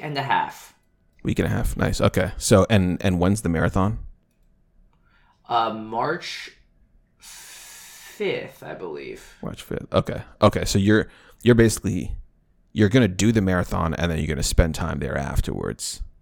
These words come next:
Speaker 1: That's exactly it.
Speaker 2: Okay.
Speaker 1: That's
Speaker 2: Yeah, that's
Speaker 1: exactly
Speaker 2: good.
Speaker 1: it.
Speaker 2: That's good strategy. Good strategy.
Speaker 1: Yeah.
Speaker 2: I was just making sure that you weren't gonna be doing stuff before and then doing the marathon at the tail end of the trip. I feel like that'd be
Speaker 1: Oh,
Speaker 2: backwards,
Speaker 1: gosh, no.
Speaker 2: but I
Speaker 1: That
Speaker 2: feel,
Speaker 1: would be,
Speaker 2: I, I,
Speaker 1: that'd
Speaker 2: yeah.
Speaker 1: be so risky.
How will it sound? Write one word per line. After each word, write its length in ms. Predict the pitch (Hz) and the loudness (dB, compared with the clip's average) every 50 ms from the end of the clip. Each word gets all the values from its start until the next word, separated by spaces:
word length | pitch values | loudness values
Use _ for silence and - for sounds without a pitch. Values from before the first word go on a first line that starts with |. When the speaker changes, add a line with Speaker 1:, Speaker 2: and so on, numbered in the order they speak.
| _ _ - - - | _ _ -20 -6 0
Speaker 1:
That's 160 | 160 151 147 143 | 0 0 2 0
exactly 460 | 135 135 117 101 101 - 85 73 73 | -2 -2 -2 -2 -2 -4 -6 -8 -8
it. 200 | 69 - - _ _ _ _ - | -8 -10 -16 _ _ _ _ -2
Speaker 2:
Okay. 200 | 82 80 - - | -2 -2 -2 -2
Speaker 1:
That's 160 | - 80 78 | -4 -2 -2
Speaker 2:
Yeah, 120 | 67 60 | -2 -2
that's 180 | 62 62 - - | -4 -6 -6 -8
Speaker 1:
exactly 60 | - - | -8 -8
Speaker 2:
good. 80 | - - | -8 -8
Speaker 1:
it. 40 | |
Speaker 2:
That's 140 | - - - - | -10 -12 -10 -8
good 120 | - - | -8 -6
strategy. 460 | - - - 65 69 65 - - - - - | -4 -2 -2 -2 -2 -4 -6 -8 -10 -8 -8
Good 120 | - 87 | -8 -8
strategy. 460 | - - 71 64 67 - - - - - - - | -6 -4 -4 -4 -4 -4 -6 -8 -6 -6 -6 -6
Speaker 1:
Yeah. 180 | - - - - | -6 -4 2 4
Speaker 2:
I 40 | 120 | 6
was 80 | 127 123 | 6 6
just 100 | 123 113 | 6 4
making 200 | 110 101 - 87 | 4 2 2 -2
sure 180 | - - 92 | -6 -4 -4
that 120 | 82 80 73 | -4 -4 -6
you 120 | 80 85 | -6 -6
weren't 160 | 82 80 - | -6 -6 -6
gonna 140 | - 87 82 | -6 -6 -6
be 240 | 85 82 78 - - - - - - - - 98 | -6 -6 -8 -10 -12 -16 -20 -20 -20 -18 -8 0
doing 280 | 95 113 98 90 82 | 2 4 4 4 2
stuff 360 | - - - 80 82 - - | 0 -2 -2 -2 -2 0 2
before 640 | - 87 85 - - 117 113 98 85 78 80 - - - - | 0 0 0 2 4 6 6 6 6 2 0 -4 -6 -6 -4
and 160 | - 90 82 | -4 -4 -4
then 320 | 85 82 80 76 - - - - | -4 -6 -8 -8 -10 -12 -10 -4
doing 160 | - 92 82 78 | -2 0 0 0
the 80 | 80 | -2
marathon 380 | 78 80 80 80 - 78 80 73 | -2 -2 -2 -2 0 0 -2 0
at 60 | 73 | 2
the 80 | - - | 2 2
tail 280 | - - - 71 71 | 2 2 0 -2 -2
end 100 | 65 60 | -4 -6
of 60 | 57 | -8
the 60 | - - | -10 -8
trip. 320 | - - 71 58 - - - - _ _ _ _ _ _ | -4 -4 -2 -4 -4 -8 -20 -20 _ _ _ _ _ _
I 40 | |
feel 120 | - 92 90 | -4 -2 -2
like 80 | 80 | 0
that'd 180 | - 87 80 - | 2 0 0 0
be 60 | - | 2
Speaker 1:
Oh, 80 | - - | 0 0
Speaker 2:
backwards, 340 | 69 - 110 107 107 - - | 0 0 0 0 -2 -2 -4
Speaker 1:
gosh, 60 | 110 | -6
no. 80 | 104 98 | -6 -6
Speaker 2:
but 100 | - - | -6 -4
I 20 | - | 0
Speaker 1:
That 100 | 120 120 | 2 2
Speaker 2:
feel, 80 | 123 | 2
Speaker 1:
would 100 | 123 120 | 2 2
be, 220 | - 113 107 - - | 0 -2 -2 -2 -4
Speaker 2:
I, 40 | - - - | -4 -6 -6
I, 160 | - - - - - | -8 -8 -10 -10 -8
Speaker 1:
that'd 160 | 127 120 117 | -6 -4 -4
Speaker 2:
yeah. 80 | 120 | -4
Speaker 1:
be 0 | |
so 340 | - - - - 139 135 135 123 | -4 -4 -2 0 2 2 2 2
risky. 500 | 101 110 123 127 - - 101 90 - | 0 -2 -4 -4 -6 -6 -8 -8 -10